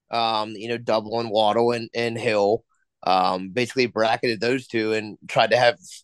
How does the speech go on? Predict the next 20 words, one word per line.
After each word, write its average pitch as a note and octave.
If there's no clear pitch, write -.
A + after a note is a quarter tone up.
you G#2+
know, F#2
say, A2+
"Hey, A2
everyone B2
else B2+
beat B2+
us," A2+
and A#2+
that's B2
exactly A#2
what C3
happened. C3
Dude, D3
Sherfield G#3
is, D3+
like, A#2
sneaky, A2+
insanely F#2+
good. F2